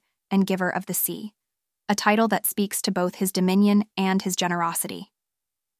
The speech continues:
In the poetic verses of Homer, particularly in the Iliad and the Odyssey,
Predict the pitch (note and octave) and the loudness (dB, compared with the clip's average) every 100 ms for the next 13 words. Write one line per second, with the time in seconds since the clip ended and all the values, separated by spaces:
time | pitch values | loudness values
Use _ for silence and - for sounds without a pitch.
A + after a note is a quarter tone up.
0 | _ _ G#3+ G3+ A3+ G#3+ A3 B3 - G3+ | _ _ 4 4 2 4 4 2 0 0
1 | G3+ G3 F#3+ - F#3+ F3 D#3+ G3+ _ _ | 0 -4 -4 -2 -2 -2 -8 -14 _ _
2 | _ - G#3+ - A#3 A#3 G#3+ G3 G3 - | _ -6 -2 -2 -2 0 0 0 0 2
3 | G3 F#3 G#3 G#3+ G3+ F3 E3+ F#3 F3+ F3+ | 2 2 2 2 2 0 -8 -6 -4 -2
4 | F3+ F#3 F3+ - F2+ G#3+ | 0 -2 -2 -8 -8 -16